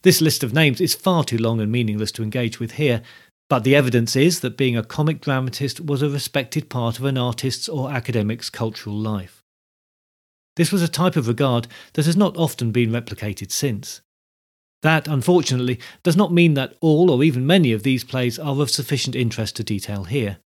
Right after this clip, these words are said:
Many are straightforward rewrites of Plautus and Terence,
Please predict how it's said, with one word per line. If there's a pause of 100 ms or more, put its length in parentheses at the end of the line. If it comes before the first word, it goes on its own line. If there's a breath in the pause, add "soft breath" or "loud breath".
(640)
Many
are
straightforward
rewrites
of
Plautus
and
Terence,